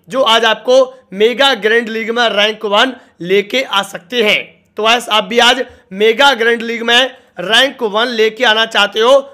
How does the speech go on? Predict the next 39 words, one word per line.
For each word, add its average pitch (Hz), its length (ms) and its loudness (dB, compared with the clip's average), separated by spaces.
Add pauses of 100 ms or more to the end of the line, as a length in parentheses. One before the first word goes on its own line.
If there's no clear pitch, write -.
(160)
और 240 200 2 (120)
आज 247 200 4
आप - 460 0
उनचास 240 560 0
रुपए 226 300 -2
से 233 280 0 (300)
और 226 160 -4
भाई 240 140 2
दो 233 400 0
करोड़ 240 240 0
रुपए 233 280 0
जीतना 214 400 -6
चाहते 220 360 -2
हो, 262 320 2 (220)
दो 247 260 4
करोड़ 247 260 2
रुपए 233 300 0
यहाँ 220 140 2
पे 240 160 -4
कमाना 214 380 -4
चाहते 220 360 -2
हो, 254 100 -2
रैंक 226 380 -2
वन 208 200 -2
लेके 208 380 -4
आना 226 180 0
चाहते 220 340 -4
हो, 262 180 6 (340)
तो 240 60 -4
यार 247 320 4 (240)
इस 214 140 -8
वीडियो 269 240 2
को 262 180 -2
आप 247 300 4 (300)
एक 247 200 2
लाइक 202 360 0
जरूर 233 200 -8
कर 240 140 -4
दीजिए। 240 400 0